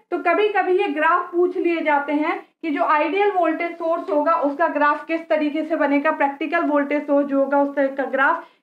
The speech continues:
किस तरीके से बनता है। ठीक है, Practical voltage source अगर है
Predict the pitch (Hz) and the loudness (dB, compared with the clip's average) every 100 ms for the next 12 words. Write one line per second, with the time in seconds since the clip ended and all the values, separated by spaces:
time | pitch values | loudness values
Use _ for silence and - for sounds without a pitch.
0 | - 349 349 339 320 294 302 311 294 285 | -4 -4 0 0 0 0 -2 0 2 2
1 | 302 302 320 - - 330 370 330 - - | 2 2 0 -4 -10 -8 -2 0 -2 -8
2 | - 294 285 359 370 403 359 330 294 339 | -2 -2 0 -2 0 0 2 0 0 -2
3 | 330 320 339 330 302 302 320 294 | 0 0 2 0 2 2 2 2